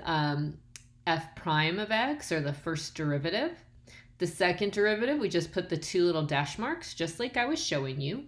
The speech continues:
And we call this f double prime, or the second derivative. Um, Leibniz, he, uh,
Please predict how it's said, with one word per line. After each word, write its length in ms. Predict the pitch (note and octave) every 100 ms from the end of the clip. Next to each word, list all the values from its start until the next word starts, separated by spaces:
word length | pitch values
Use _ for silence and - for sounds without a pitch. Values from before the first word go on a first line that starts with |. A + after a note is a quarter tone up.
| - -
And 80 | D#3
we 100 | D#3
call 300 | - D#3+ D#3
this 260 | D3 D3+ - -
f 300 | D#3 - -
double 280 | D#3 D3+
prime, 500 | D3 A#3 A3+ A3+ A3
or 80 | F#3
the 80 | D3
second 400 | C#3+ C#3+ C#3 C#3
derivative. 540 | D#3 D3 D3+ G3+ B3+ D#4+ - - - - - - -
Um, 540 | - D#3+ D#3 D3+ E3 F3 - - - - - - - - -
Leibniz, 840 | B3 C4 E4 D#4+ G3+ G3+ - -
he, 480 | - - C4+ C4+ C#4
uh, 560 | C4+ - G#3 G3 F#3+